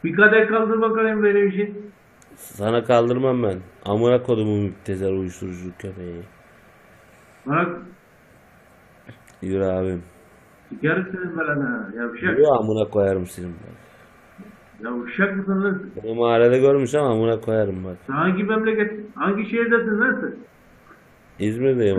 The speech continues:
Speaker 2: amcık abi.
Speaker 1: Sana var ya, böyle bir kafa atarım.
Speaker 2: At bakayım bir.
Speaker 1: Bir kafa atarım böyle.
Speaker 2: At bakayım bir.
Speaker 1: Ağzını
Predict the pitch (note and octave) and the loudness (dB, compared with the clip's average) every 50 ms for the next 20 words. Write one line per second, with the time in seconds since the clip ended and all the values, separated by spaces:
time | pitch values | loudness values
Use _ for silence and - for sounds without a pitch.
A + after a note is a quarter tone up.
0 | G3 - - F2+ - - - - F#2+ F#2+ F#2+ - - - - - - - - C#3 | 4 2 2 -4 -8 -10 -10 -10 -8 -8 -8 -10 -14 -20 -20 -20 -20 -10 -6 -2
1 | D#3+ F#3+ G#3 A3 A#3 B3 B3+ B3+ B3 A#3+ B3 A#3+ A#3+ A#3+ G3 A3+ B3+ B3+ - - | 2 4 4 6 8 6 8 8 8 6 6 4 4 4 2 0 -2 -2 -2 -2
2 | A3+ G#3 A#3 A3+ G#3 G#3 G#3+ G#3 G#3+ A#3 B3 - - - - - - - - - | -2 2 4 4 4 4 4 4 4 4 2 -2 -4 -6 -10 -16 -20 -20 -20 -20
3 | _ _ _ _ _ _ _ _ _ - D3 E3 D#3+ - D#3+ C#3 - - C3 B2 | _ _ _ _ _ _ _ _ _ 4 4 4 6 4 2 0 2 0 0 0
4 | A#2 A#2+ D#3+ A3 G#3+ F3 - - _ _ _ _ _ _ _ - - _ - - | 0 -4 -6 -6 -8 -10 -14 -20 _ _ _ _ _ _ _ -20 -20 _ -20 -20
5 | - - - - _ _ - - - _ - - - - - - - - - G3+ | -20 -20 -20 -20 _ _ -20 -20 -20 _ -20 -20 -20 -20 -20 -20 -16 -2 0 0
6 | G#3+ G#3+ G#3+ G#3+ F#3+ G#3+ G#3+ G3+ G#3 G#3 G#3 G3+ F#3+ F#3+ F#3+ G3 G3 G3+ G#3+ A3+ | 0 0 0 0 2 2 2 4 4 4 4 4 4 2 2 4 4 4 4 4
7 | - E3+ G3+ G#3 - - - - - E4 F3+ F3 F#3 F3 G3+ G#3+ G#3 G3 G3+ G#3 | 6 6 6 6 6 0 -8 -4 0 2 4 4 4 4 4 2 2 0 -4 -4
8 | G3+ - - | -6 -8 -10